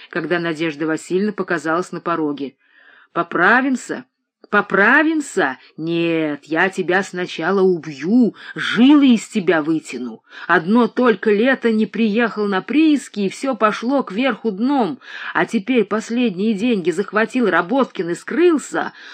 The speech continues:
Боже мой, завтра же еду и всех вас переберу.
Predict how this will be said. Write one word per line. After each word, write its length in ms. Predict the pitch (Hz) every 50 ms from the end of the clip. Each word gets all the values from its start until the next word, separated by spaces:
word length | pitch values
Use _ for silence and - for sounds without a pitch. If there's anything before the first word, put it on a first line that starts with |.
| - - - _
Боже 800 | - 139 139 151 180 220 240 214 190 175 156 135 131 131 127 131
мой, 260 | 131 156 - - - -
завтра 720 | 156 147 175 240 240 226 202 170 - - - 160 147 143
же 320 | 139 131 127 127 127 131 127
еду 540 | 123 131 135 175 233 247 208 165 139 143 180
и 100 | 190 180
всех 520 | - - - - 240 240 190 160 - -
вас 360 | 147 147 202 190 151 - - -
переберу. 720 | - 190 185 185 180 160 196 214 202 202 175 147 131